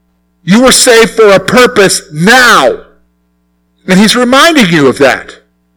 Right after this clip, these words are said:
You just can't go off and do your own thing. But that's a lot of what we have going on here. In fact, I forgot to tell you this earlier. We're dealing with a period of time that the book of Judges says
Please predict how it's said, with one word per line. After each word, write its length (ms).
You 80
just 220
can't 220
go 180
off 100
and 140
do 120
your 200
own 140
thing. 500
But 140
that's 240
a 80
lot 180
of 120
what 120
we 120
have 240
going 260
on 160
here. 140
In 40
fact, 360
I 80
forgot 340
to 80
tell 240
you 80
this 220
earlier. 480
We're 160
dealing 400
with 140
a 40
period 400
of 120
time 320
that 100
the 80
book 260
of 120
Judges 520
says 480